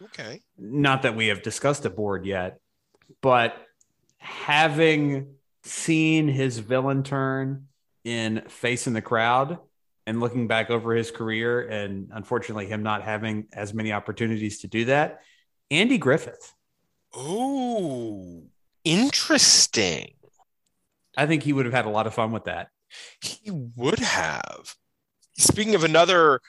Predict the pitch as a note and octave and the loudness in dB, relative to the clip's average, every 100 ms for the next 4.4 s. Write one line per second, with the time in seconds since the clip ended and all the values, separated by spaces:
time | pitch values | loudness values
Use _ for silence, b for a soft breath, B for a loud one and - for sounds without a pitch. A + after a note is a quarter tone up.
0 | b _ _ _ - - F3 E3+ - D#3 | b _ _ _ -4 6 8 8 6 4
1 | - - - - E3+ - D#3+ D3+ C#3 D3 | 2 2 6 6 2 2 4 4 4 2
2 | C#3+ C3+ - B2+ A2+ G2+ _ _ - F3 | 4 2 0 -4 -2 -8 _ _ -6 0
3 | D#3+ C#3+ C#3 C3 A#2+ - _ C4+ E3+ D3+ | 2 2 -2 -8 -12 -16 _ -6 4 8
4 | D3+ C#3 D3+ B2+ | 8 6 2 0